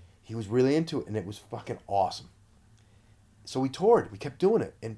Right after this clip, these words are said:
and then we start, saw the crowds getting bigger, and the people accepted him, and the, like, b-, the Biohazard name started, the brand started growing again instead of being stagnant or declining. It started to grow. And we were like, "Wow, the shows get, do better and better." And,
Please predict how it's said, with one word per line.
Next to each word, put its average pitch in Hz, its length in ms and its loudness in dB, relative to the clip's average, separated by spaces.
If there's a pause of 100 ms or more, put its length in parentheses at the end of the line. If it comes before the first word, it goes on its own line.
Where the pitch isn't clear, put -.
(120)
and 131 140 0
then 139 240 0 (720)
we 131 120 -2
start, 131 340 -4
saw 151 200 4
the 131 100 0
crowds 143 320 2
getting 113 180 -4
bigger, 127 320 2
and 98 160 -6
the - 40 -14
people 127 260 -4
accepted - 460 -2
him, 107 120 -4
and 98 100 -6
the, 95 120 -10
like, 107 280 -6
b-, - 80 -14 (100)
the - 60 -16
Biohazard 120 480 2
name 117 360 -2
started, 113 540 2
the 110 60 -6
brand 123 300 -2
started 107 240 -2
growing 120 400 4
again 92 320 -6
instead 92 360 -4
of 95 160 -6
being 101 260 -4 (320)
stagnant 110 540 0
or 104 100 -6
declining. 110 560 0
It 92 60 -10
started 117 240 -6
to 107 80 -8
grow. 113 420 2 (440)
And 113 140 -6
we 110 120 -8
were 107 100 -8
like, 110 160 -8
"Wow, 123 200 -10
the 107 100 -16
shows 113 300 0
get, - 180 -4
do - 100 -6
better 104 340 -2
and 98 120 -6
better." 120 460 2 (600)
And, 117 220 -6